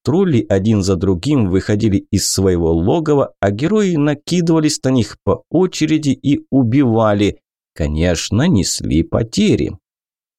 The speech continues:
«Погиб Оден, погиб молодой Алерик, погиб Мика».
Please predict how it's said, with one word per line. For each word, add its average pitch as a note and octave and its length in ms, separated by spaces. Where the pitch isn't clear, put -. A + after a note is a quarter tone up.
«Погиб F#2 600
Оден, C#3+ 840
погиб A2 560
молодой G2+ 640
Алерик, B2 760
погиб G2 540
Мика». C3+ 800